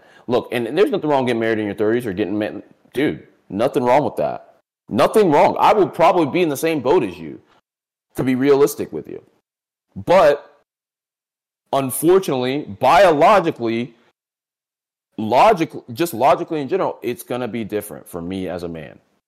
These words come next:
It's just, just what it is. And I hate to be, like, we hate to be the bearers of bad news, but no problem with you wanting equality, but understand the, the consequences that, that, that go with some of the dreams,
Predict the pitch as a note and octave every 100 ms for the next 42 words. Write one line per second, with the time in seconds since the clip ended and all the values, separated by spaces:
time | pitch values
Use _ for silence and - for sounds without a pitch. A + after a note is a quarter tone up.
0 | _ _ _ _ _ _ - A2+ F#2+ -
1 | - G2+ - - G2 F#2+ - F2+ D#2 G#1+
2 | - - _ _ _ _ _ - G2 G2+
3 | - F#2+ F2 A#2 A#2+ A2+ G2 A2 G#2 G2
4 | E2+ C3+ D3 C3+ - F#2 G2 E2+ F#2 F2+
5 | E2 D#2 E2 D#2 D#2 D2+ E2+ - _ _
6 | _ _ _ _ _ _ _ - F2 G#2+
7 | F#2+ - _ _ _ _ _ _ _ _
8 | - G2+ B2+ B2+ C#3+ B2+ B2 A#2+ A#2+ A#2+
9 | A2+ - A2+ B2 C#3 C#3+ - - F#2+ A#2
10 | A2 B2+ A#2+ G#2 E2+ - G2 - A#2 A#2+
11 | - G#2 - G2 - - F#2+ - - _
12 | G2+ G2 E2+ G2+ G2 F#2+ F#2 - B2 B2
13 | A#2 F#2+ F2+ F2 G2+ G#2+ G#2 F#2+